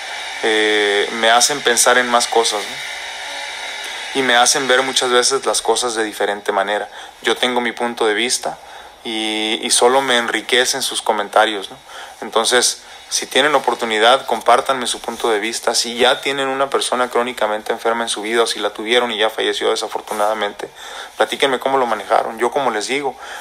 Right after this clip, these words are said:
he tenido la gran bendición de tener a mi familia siempre a mi lado y no he tenido que sufrir por eso, ¿no? Pero he visto muchos casos donde sí.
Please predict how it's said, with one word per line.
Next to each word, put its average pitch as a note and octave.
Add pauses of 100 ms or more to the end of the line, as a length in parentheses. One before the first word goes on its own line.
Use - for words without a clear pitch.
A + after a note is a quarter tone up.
(120)
he A#2
tenido B2+
la A#2+
gran A#2+
bendición A#2
de A#2+
tener A2+
a A#2+
mi A#2
familia A2
siempre A2+
a G#2+
mi G#2
lado G#2+ (380)
y A#2+
no A#2
he A#2+
tenido B2
que A#2
sufrir A2+
por G#2+
eso, G#2+
¿no? - (840)
Pero G#2+
he B2
visto A#2+
muchos B2
casos A#2
donde G2+
sí. G2+